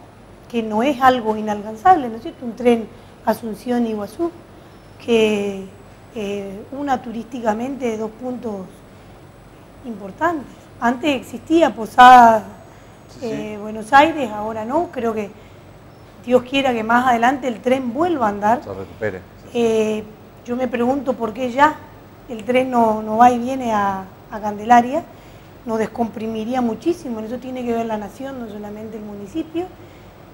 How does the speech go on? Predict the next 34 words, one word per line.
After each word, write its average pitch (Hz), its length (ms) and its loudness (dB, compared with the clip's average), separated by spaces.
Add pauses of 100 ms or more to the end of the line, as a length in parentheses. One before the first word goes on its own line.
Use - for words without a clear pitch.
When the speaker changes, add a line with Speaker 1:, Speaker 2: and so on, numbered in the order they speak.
Speaker 1:
y 226 100 -8
estaríamos 220 460 -4
mucho 233 340 -10
más, 214 340 0 (560)
eh, - 220 -10
Speaker 2:
Ahí - 60 -10
abordó - 160 -6
Speaker 1:
alivianados 151 400 10
Speaker 2:
un 151 80 8
Speaker 1:
en 151 60 6
el - 40 0
Speaker 2:
tema 151 240 6
que 139 100 4
es 139 60 6
el 139 80 4
Speaker 1:
transporte. 131 520 2
Speaker 2:
transporte - 140 -8
público 147 360 4
de 117 80 10
pasajeros. 104 560 -4
¿Qué 147 120 0
piensa, 165 520 2 (320)
si - 180 -6
fuera 135 220 10
electa 131 300 4
concejal, 123 480 -2
que 139 100 -8
se 120 160 -4
tiene 120 260 -6
que 110 60 -4
hacer 117 180 -2
con 101 120 -2
ese 98 140 -6
tema? 80 280 -8